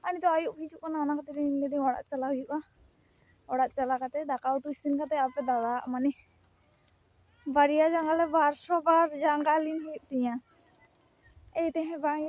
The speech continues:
ᱵᱟᱝ ᱞᱤᱱ ᱞᱮᱱᱠᱷᱟᱱ ᱵᱟᱝ ᱜᱟᱱᱚᱜᱼᱟ। ᱠᱟᱹᱴᱤᱡ ᱪᱩᱞᱩᱝ ᱜᱮᱫ ᱦᱚᱸ ᱵᱟᱝ ᱜᱮᱫ ᱠᱟᱫᱟᱭ, ᱥᱩᱫᱷᱩ ᱛᱤᱸᱜᱩ ᱛᱤᱸᱜᱩ ᱛᱮ ᱥᱮ, ᱦᱮᱸ, ᱢᱟᱱᱮ ᱛᱚᱞ ᱠᱟᱫᱟᱭ।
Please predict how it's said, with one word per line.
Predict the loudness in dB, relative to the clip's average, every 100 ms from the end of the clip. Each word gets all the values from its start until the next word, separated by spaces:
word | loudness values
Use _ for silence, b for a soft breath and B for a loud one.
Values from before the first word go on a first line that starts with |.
| -4
ᱵᱟᱝ | 0 0 0
ᱞᱤᱱ | -4 -4 -4 -4 -6
ᱞᱮᱱᱠᱷᱟᱱ | -8 -10 -12 -10
ᱵᱟᱝ | -10
ᱜᱟᱱᱚᱜᱼᱟ। | -10 -12 -12 -16 _ _ _ _ _ _ _ _ b b b _ 2
ᱠᱟᱹᱴᱤᱡ | 4 4 4
ᱪᱩᱞᱩᱝ | 4 4
ᱜᱮᱫ | 4 6
ᱦᱚᱸ | 6 8
ᱵᱟᱝ | 8 8
ᱜᱮᱫ | 4
ᱠᱟᱫᱟᱭ, | 4 4 6 6
ᱥᱩᱫᱷᱩ | 4 0
ᱛᱤᱸᱜᱩ | 0 -2 -2 -2
ᱛᱤᱸᱜᱩ | -2 0 -2
ᱛᱮ | 2 0
ᱥᱮ, | 2 2 2
ᱦᱮᱸ, | 2 4
ᱢᱟᱱᱮ | 2 2 2 6
ᱛᱚᱞ | 10 10 8
ᱠᱟᱫᱟᱭ। | 4 2 2